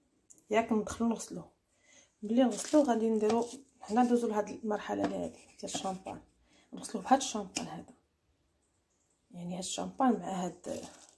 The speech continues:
الزيت مزيان، كيحد من تساقط الشعر بالتجريب. هذا كاع الشامبان ما كيخليش ديك الالتهابات ديال الشعر وديك الجلده.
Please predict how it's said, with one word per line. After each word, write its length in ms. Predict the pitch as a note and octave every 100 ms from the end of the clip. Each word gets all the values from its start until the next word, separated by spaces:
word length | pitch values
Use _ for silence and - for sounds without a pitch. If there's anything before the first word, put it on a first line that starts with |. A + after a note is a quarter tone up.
| _ _
الزيت 460 | F3 - C#4+ D4+ - - _ - - -
مزيان، 420 | F3+ - G#3 G#3+ G3
كيحد 360 | G#3+ - -
من 120 | G3+
تساقط 320 | F#3+ G3+ G3+ -
الشعر 380 | - - - - _ _ -
بالتجريب. 600 | G#3 - A3+ G3 E3+ - _ _ _ _ _ _ _ _ _ _
هذا 240 | G#3 G#3
كاع 160 | A#3+ C#4
الشامبان 500 | C4 B3+ A#3+ C#4+ D4+
ما 80 | A#3+
كيخليش 720 | - - G3+ G3+ B3+ A#3+ -
ديك 180 | - -
الالتهابات 560 | - G#3 - F#3+ F#3 F3+
ديال 120 | F3+
الشعر 380 | F3+ - F#3+ F#3+
وديك 180 | F#3+ -
الجلده. 440 | - B3 A#3+ -